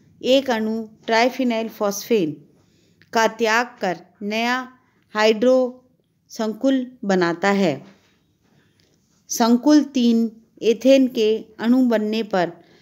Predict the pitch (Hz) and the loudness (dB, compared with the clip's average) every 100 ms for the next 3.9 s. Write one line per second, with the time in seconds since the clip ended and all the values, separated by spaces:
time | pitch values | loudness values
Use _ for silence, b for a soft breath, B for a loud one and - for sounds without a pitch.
0 | b - 208 269 262 233 202 220 233 220 | b -4 4 4 4 -2 -2 -2 0 -2
1 | 202 196 208 208 214 220 220 220 214 190 | -4 -2 -2 -2 -2 -2 0 0 0 0
2 | 202 247 277 269 208 196 196 208 208 175 | 0 2 0 0 -2 -2 -2 -4 -4 -4
3 | 170 185 185 151 170 180 208 143 - | -2 -4 -4 -6 -6 -2 0 0 -4